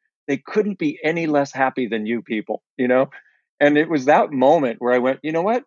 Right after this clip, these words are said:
I'm gonna try money out because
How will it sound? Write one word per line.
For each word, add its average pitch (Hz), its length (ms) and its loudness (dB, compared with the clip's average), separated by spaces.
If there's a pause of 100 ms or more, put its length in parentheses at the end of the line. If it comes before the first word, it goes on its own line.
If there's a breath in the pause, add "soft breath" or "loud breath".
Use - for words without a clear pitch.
(160)
I'm 208 120 0
gonna 269 200 2
try 170 320 2
money 139 440 0
out 123 300 2 (320)
because 143 680 0